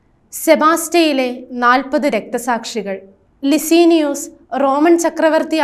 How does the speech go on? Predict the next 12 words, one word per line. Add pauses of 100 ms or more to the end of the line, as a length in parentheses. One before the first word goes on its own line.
ആയിരുന്നപ്പോൾ (440)
എ (120)
ഡി (100)
മുന്നൂറ്റി
ഇരുപതിൽ (480)
രക്തസാക്ഷിത്വം
വരിച്ച (580)
നാൽപത് (100)
ക്രിസ്തീയ (120)
വിശ്വാസികളെയാണ് (500)
നാൽപത് (100)
സഹോദരന്മാർ